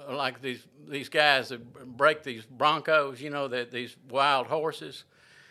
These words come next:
you know, what they, what they basically are saying is, is, "You can feed me, but don't get on my back." And I was,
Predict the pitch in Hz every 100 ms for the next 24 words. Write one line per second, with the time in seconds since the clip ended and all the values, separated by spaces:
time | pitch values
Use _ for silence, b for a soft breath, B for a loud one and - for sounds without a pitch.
0 | b b _ 113 117 127 120 131 156 151
1 | 139 123 139 160 160 160 - 143 151 -
2 | 123 113 110 170 165 147 131 113 107 117
3 | 113 110 131 131 123 175 170 123 123 110
4 | 117 139 135 139 135 123 110 110 143 85
5 | - _ _ b b b b b b b
6 | b 123 127 165 170 135 -